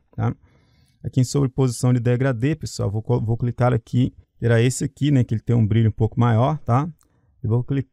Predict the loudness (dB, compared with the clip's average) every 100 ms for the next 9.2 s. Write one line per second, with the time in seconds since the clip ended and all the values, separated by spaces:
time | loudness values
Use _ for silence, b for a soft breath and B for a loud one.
0 | -4 0 2 2 0 0 -2 2 2 4
1 | 2 0 -2 0 -2 0 -4 -6 -6 0
2 | 2 2 -2 -6 _ _ _ _ _ _
3 | _ _ _ _ _ _ _ 0 2 6
4 | 6 6 4 2 2 2 4 2 2 0
5 | 0 2 2 4 2 2 2 2 2 2
6 | 2 0 -2 0 2 2 2 -2 0 0
7 | 0 2 2 2 0 -2 0 0 2 2
8 | 4 4 2 0 0 -2 -2 -2 -2 -2
9 | -4 -4